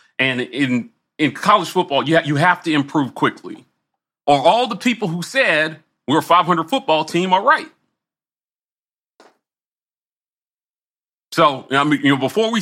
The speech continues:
have to start scaling back these predictions, you gotta show improvement quickly, right? I don't, I'm not sure that they show that. I'm concerned as well, Caesar, going into week three.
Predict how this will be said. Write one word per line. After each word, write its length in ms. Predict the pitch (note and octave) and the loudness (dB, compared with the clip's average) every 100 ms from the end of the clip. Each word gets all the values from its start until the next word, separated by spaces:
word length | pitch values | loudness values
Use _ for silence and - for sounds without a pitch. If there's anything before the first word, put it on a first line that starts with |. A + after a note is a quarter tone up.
| - | -2
have 160 | A3+ G3+ | 0 0
to 60 | F3+ | 2
start 220 | G3 F3 | 2 2
scaling 360 | - G#3+ G#3 | 0 0 2
back 220 | G3 G3 G3+ | 0 0 -2
these 160 | G3 | -8
predictions, 720 | - D#3+ E4+ E4 C#3 C3+ D3 | -2 -2 -2 -4 -2 -4 -4
you 160 | - D3+ | -6 0
gotta 240 | G3 A#3+ | 2 2
show 280 | G#3 - C#4 | 0 -4 -2
improvement 560 | A3+ - D4 D#4 A#3 A#3+ | -4 -2 -2 0 -2 -2
quickly, 500 | - F4 D4+ G3+ - _ _ _ _ _ _ _ | -2 0 0 -2 -4 _ _ _ _ _ _ _
right? 260 | C3 F#3+ F#3+ | 2 2 4
I 100 | E3 | 2
don't, 200 | C4+ - | 0 0
I'm 140 | F#3 | 0
not 160 | B3+ - | 0 -2
sure 240 | - B3 | -4 -6
that 140 | G3 E3+ | -4 -2
they 120 | D#3 | -2
show 220 | C#3+ A3 | 0 0
that. 160 | G3+ - | 2 2
I'm 240 | D#3+ A3 | 2 0
concerned 560 | - A3+ G3+ G#3 G#3+ A3 | -2 -4 -2 0 0 -2
as 100 | E3+ | -4
well, 280 | E3+ G3 G#3 | 0 0 0
Caesar, 340 | A3 A3 A3 | -4 -8 -4
going 260 | F#3 F#3+ G3 | -2 -2 -2
into 200 | G3 G#3 | -4 -6
week 240 | G3+ F#3+ | -6 -8
three. 420 | - G3 A#3 B3 | -8 -6 -6 -8